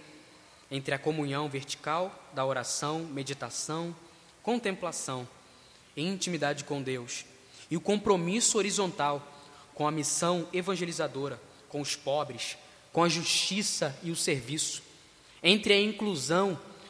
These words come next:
buscando receber, acolher e amar os diferentes, mas também rejeitar, confrontar e lutar contra o pecado e todas as suas formas de escravidão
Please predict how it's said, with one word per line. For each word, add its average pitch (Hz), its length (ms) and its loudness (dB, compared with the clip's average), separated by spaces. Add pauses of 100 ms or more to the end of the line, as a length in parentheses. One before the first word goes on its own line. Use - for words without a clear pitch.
buscando 208 560 4
receber, 185 680 0 (400)
acolher 160 640 -2 (400)
e 156 100 -2
amar 135 480 -4 (380)
os 131 140 -10
diferentes, 120 720 -8 (500)
mas 175 220 2
também 214 420 6
rejeitar, 160 720 -2 (720)
confrontar 185 920 2 (520)
e 185 120 2
lutar 190 640 0
contra 185 260 2
o 175 60 -4
pecado 143 560 -2 (560)
e 143 80 -12
todas 190 380 0
as 175 120 -2
suas 170 560 -6 (220)
formas 151 800 2
de 139 100 -4
escravidão 131 800 -2